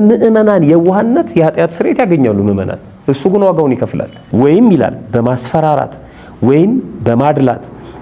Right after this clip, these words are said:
በቀን በተንኮል ወይም "መማለጃ እሰጣለሁ" ብሎ የተሾመ ይሻር፣ ወይም ሁለት ጊዜ የተሾመ ወይም ሁለት ሚስት ያገባ ወይም ሕዝቡን ከማስተማር ቸለል የሚል ወይም ነዳያን ካህናትን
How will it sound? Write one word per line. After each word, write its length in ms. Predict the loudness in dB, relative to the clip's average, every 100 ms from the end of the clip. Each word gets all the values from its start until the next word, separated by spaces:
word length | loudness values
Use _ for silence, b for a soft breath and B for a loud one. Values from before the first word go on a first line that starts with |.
| -2
በቀን 380 | -2 0 2 2 0
በተንኮል 560 | -2 0 0 0 -2 -4 -6 B B B
ወይም 260 | 2 2 0 -2 0
"መማለጃ 460 | 2 2 2 2 0 0
እሰጣለሁ" 600 | -4 -2 -2 0 0 0 0
ብሎ 160 | 0 -2 -4 -10 -4
የተሾመ 440 | -2 -2 -2 0 0 -4 B B
ይሻር፣ 420 | -2 -2 0 -2 -4 -12 B B B
ወይም 240 | 0 2 2
ሁለት 320 | 0 0 0 -2
ጊዜ 200 | 0 2 2 0
የተሾመ 460 | -2 -2 -2 -2 -2 -2 -4 -2
ወይም 260 | 0 0
ሁለት 360 | 0 0 0 0
ሚስት 260 | 0 0 -2
ያገባ 340 | -4 -4 -2 -4 -4 B B B 0
ወይም 260 | 0 2
ሕዝቡን 480 | 0 2 2 2 2 -2 -10 B -6
ከማስተማር 680 | -2 -2 -2 -4 -2 -2 -2 -10 -12
ቸለል 380 | -2 0 0 0
የሚል 320 | 0 2 0 -2 -10 B B -2
ወይም 300 | 2 2 0 -2 0
ነዳያን 460 | 0 2 2 2 0
ካህናትን 520 | 0 0 0 0 -4